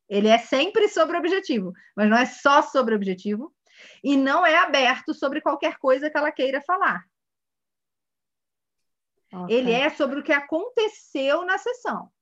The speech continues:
Speaker 1: Então, vamos supor que foi uma sessão de novas atitudes. E ela falou que gostaria de pedir ajuda, né, que tem essa carta ali, pra alguém que já parou de roer unha.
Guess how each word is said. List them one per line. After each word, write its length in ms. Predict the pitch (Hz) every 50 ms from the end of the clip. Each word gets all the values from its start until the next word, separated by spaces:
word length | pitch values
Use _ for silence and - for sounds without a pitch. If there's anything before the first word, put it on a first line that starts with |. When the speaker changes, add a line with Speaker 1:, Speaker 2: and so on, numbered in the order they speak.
| _ _ _ _ _ _ _
Speaker 1:
Então, 120 | - 240
vamos 200 | 247 302 349 349
supor 300 | - 392 - 370 339 359
que 60 | - -
foi 80 | 370
uma 160 | 349 349 359
sessão 340 | 359 370 359 349 - 339 339
de 80 | 311 339
novas 320 | 320 311 330 349 370 359
atitudes. 960 | 381 370 381 - - - 339 330 311 285 233 196 175 - - - - - _ _ _ _ _ _ _ _ _ _ -
E 120 | - 214 226
ela 260 | 226 240 240 254 277
falou 720 | 277 - 294 277 269 262 247 247 262 277 277 285 294 294 294 - _ _ _ _ _
que 120 | - 277 233
gostaria 720 | 240 254 262 - - - 294 269 254 254 254 262 269 254
de 460 | 220 214 220 247 262 269 269 277 269 -
pedir 280 | 277 226 233 277 262
ajuda, 840 | 269 269 262 220 220 247 254 269 285 285 247 285 285 285 285 302 311 _ _ _ -
né, 200 | 208 208 226 226
que 80 | -
tem 80 | 214 202
essa 200 | 214 214 - 214
carta 340 | 214 226 202 202 202 - 208
ali, 200 | 214 226 240 233
pra 160 | - 254 247
alguém 300 | 247 247 233 240 262 277
que 100 | - 294
já 220 | 233 277 285 311
parou 260 | 302 330 302 294 294
de 100 | 285 277
roer 260 | 240 285 277 285 294 285
unha. 440 | 277 277 285 269 214 180 180 -